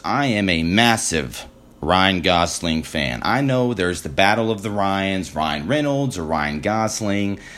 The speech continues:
but I'm gonna have to go with my man Gosling. He, uh, he's my favorite. I love Ryan Reynolds, don't get me wrong,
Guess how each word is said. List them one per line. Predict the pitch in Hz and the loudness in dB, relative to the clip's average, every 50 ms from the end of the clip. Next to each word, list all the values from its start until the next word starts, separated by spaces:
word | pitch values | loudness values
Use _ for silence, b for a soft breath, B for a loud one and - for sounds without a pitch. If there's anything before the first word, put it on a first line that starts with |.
| B B B B B | B B B B B
but | - 120 190 190 190 | 2 2 4 4 4
I'm | 180 180 170 | 2 0 0
gonna | 165 156 147 | 0 0 2
have | 147 143 135 | 0 0 -2
to | - 95 | -2 -2
go | - 117 104 | 0 2 2
with | 95 95 90 87 | 2 0 -2 -2
my | 95 90 90 85 | 0 0 0 2
man | 85 82 80 78 76 | 2 0 0 0 0
Gosling. | 73 80 76 76 76 73 - - 71 62 60 62 | 0 0 0 0 0 -2 -4 -6 -6 -6 -6 -6
He, | - 82 82 90 90 90 90 | -4 -2 -2 0 2 2 2
uh, | 87 85 82 80 78 | 2 2 0 0 -2
he's | 76 78 92 98 98 113 107 90 | -2 0 0 2 2 2 2 2
my | 98 101 95 | 0 0 0
favorite. | 90 - - 110 98 85 73 71 | 0 0 -2 0 0 0 -2 -2
I | 71 76 | -4 -2
love | 85 98 113 110 104 | 0 0 0 0 0
Ryan | 113 113 110 107 104 | -2 -2 0 0 0
Reynolds, | 104 110 110 110 113 110 - - | -2 -2 -2 -2 -2 -4 -6 -6
don't | - 92 90 87 | -6 -6 -4 -4
get | 82 90 85 | -4 -4 -4
me | 82 | -6
wrong, | 80 85 92 92 92 92 92 90 | -6 -6 -4 -4 -4 -4 -6 -8